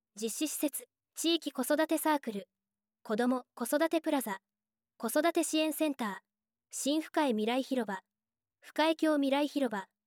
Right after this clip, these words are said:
深江絵本館、引き換え、サークルを除いた実施施設にて、十二月一日火曜日から十八日金曜日までに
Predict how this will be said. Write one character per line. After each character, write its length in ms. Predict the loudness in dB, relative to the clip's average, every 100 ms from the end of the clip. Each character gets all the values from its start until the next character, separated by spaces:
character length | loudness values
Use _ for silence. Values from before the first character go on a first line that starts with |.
| _ _ -20
深 300 | -2 2 4
江 80 |
絵 60 | 2
本 200 | 2 -2
館、 260 | -2 -10 -10 _ _ _ _
引 40 | -20
き 120 | -8 -4
換 200 | -2 -4
え、 40 | _ _ _ -10
サ 240 | 2 4
ー 40 | 4
ク 100 | 4
ル 140 | 2
を 80 | 2
除 260 | 0 0 0
い 60 |
た 100 | 0
実 180 | -4 -6
施 140 | -4 -4
施 80 |
設 240 | -2 0 0
に 100 | -2
て、 200 | -6 -14 -4
十 200 | 2 2
二 100 | 4
月 220 | 0 -2
一 260 | -2 -2 -2
日 240 | -6 -10 -6
火 120 | 2
曜 200 | 2 4
日 120 | 0
か 140 | 0 -2
ら 140 | -2
十 240 | 0 0
八 220 | 0 -2 -2
日 200 | -2 -4
金 240 | -2 0
曜 180 | 0 0
日 120 | 0
ま 100 | 0
で 100 | -2
に 160 | -4